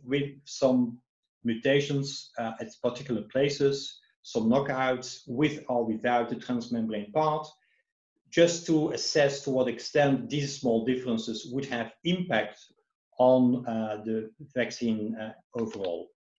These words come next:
And this gives actually the timeline, what we have been doing between January up till now and what we are planning to go, uh, into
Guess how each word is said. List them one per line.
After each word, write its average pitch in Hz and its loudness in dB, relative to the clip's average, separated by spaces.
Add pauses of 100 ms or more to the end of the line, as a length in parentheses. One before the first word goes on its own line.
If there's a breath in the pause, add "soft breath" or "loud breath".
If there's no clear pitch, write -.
(1300 loud breath)
And 131 0 (140)
this 180 2
gives 180 0
actually 147 2
the 120 -4
timeline, 151 0
what 139 0
we 147 -2
have 131 2
been 123 2
doing 120 2
between 113 -2
January 139 2 (600 soft breath)
up 139 0
till 131 2
now 127 4
and 123 4
what 117 2
we 131 0
are 113 0
planning 117 4
to - -6
go, 113 2
uh, 110 0
into 110 -2